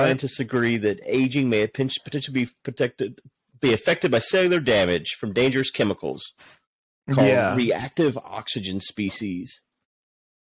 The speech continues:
Speaker 1: All
Speaker 2: Yeah.
Speaker 1: right. This is to protect you from the a-, reactive oxygen species.
Speaker 2: Mm-hmm.
Speaker 1: You think they think
Speaker 2: They're
Speaker 1: they're, like, little aliens?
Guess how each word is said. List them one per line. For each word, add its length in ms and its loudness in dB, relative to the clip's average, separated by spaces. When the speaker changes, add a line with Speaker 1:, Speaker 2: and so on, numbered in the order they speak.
Speaker 1:
All 80 -2
Speaker 2:
Yeah. 220 6
Speaker 1:
right. 100 -4
This 220 -6
is 100 -14
to 80 -20
protect 400 0
you 60 -8
from 220 -4
the 200 2
a-, 140 -2
reactive 600 2
oxygen 440 0
species. 680 -8
Speaker 2:
Mm-hmm. 340 -4
Speaker 1:
You 100 -2
think 220 -4
they 140 -2
think 160 -6
Speaker 2:
They're 120 6
Speaker 1:
they're, 80 2
like, 200 0
little 200 0
aliens? 460 -4